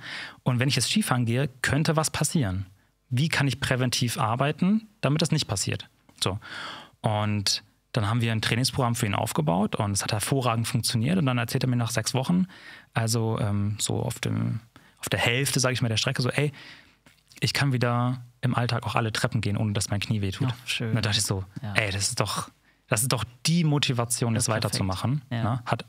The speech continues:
Speaker 1: hervorragend funktioniert. Und Skifahren hat geklappt, wunderbar. Der hatte richtig Spaß, konnte alles machen, was er wollte.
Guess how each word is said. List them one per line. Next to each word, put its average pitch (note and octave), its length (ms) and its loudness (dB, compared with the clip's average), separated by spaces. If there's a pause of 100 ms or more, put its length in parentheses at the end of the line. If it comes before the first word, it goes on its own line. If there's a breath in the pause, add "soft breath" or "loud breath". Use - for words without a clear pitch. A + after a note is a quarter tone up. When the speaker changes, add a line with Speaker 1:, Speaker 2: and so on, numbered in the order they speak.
(120)
Speaker 1:
hervorragend B2+ 540 0
funktioniert. A#2+ 440 0 (460 loud breath)
Und A2 220 0
Skifahren B2 320 2
hat A2 80 -4
geklappt, - 380 -2
wunderbar. A2+ 380 2
Der G#2+ 80 0
hatte A2 120 0
richtig A2+ 220 0
Spaß, G#2 360 0
konnte G2+ 460 0 (260 loud breath)
alles C3+ 260 2
machen, A2 200 0
was G2+ 120 0
er G2+ 100 0
wollte. G#2 320 0